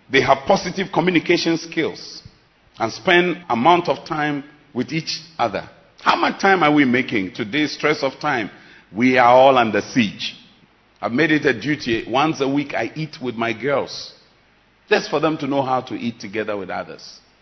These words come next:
We are not learning these skills. We think it's nothing, but it's something. And we're having our Friday yam, and it was interesting.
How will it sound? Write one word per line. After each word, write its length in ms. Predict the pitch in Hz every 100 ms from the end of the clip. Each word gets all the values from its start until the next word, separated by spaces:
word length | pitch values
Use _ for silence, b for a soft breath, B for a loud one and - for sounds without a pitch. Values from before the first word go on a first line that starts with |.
| _ _ _ _ _ _
We 60 | 370
are 60 |
not 140 | 294 285
learning 400 | 208 240 240 220
these 220 | 220 294
skills. 400 | - 147 107 -
We 120 | 160
think 280 | 170 285 -
it's 420 | 202 - - - -
nothing, 500 | 202 208 165 120 110
but 140 | 151
it's 160 | 185 -
something. 520 | 392 381 - 113 82 - _ _ _ _ -
And 440 | 170 175 160 151 - _
we're 200 | - 180
having 240 | 175 175 170
our 440 | 151 139 131 127
Friday 320 | - 170 175 156
yam, 420 | 151 120 95 95
and 120 | 139
it 60 | 147
was 460 | 131 113 104 - -
interesting. 640 | 135 - 120 - 113 92